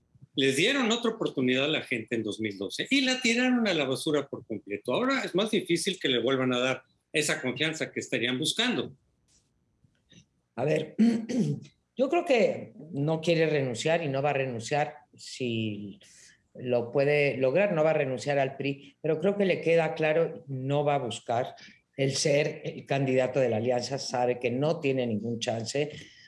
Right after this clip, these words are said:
Speaker 2: Ahí sabe quién lleva, <clears throat> quién lleva mano. Ahora, cuando estaba hablando Leonardo y decía dos cosas,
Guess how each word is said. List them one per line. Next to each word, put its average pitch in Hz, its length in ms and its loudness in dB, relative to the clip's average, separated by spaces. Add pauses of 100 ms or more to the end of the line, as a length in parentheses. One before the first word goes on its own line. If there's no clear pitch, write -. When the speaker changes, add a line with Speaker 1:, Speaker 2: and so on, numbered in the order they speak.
(120)
Speaker 2:
Ahí 160 320 2
sabe 175 360 4
quién 185 300 4
lleva, 170 400 2 (720)
<clears throat> - 0 -
quién 214 640 4
lleva 185 200 4
mano. 156 360 0 (400)
Ahora, 185 360 2
cuando 196 240 4
estaba 262 240 4
hablando 262 360 6
Leonardo 175 800 2 (160)
y 135 200 -6
decía 139 400 4
dos - 260 2
cosas, - 500 -8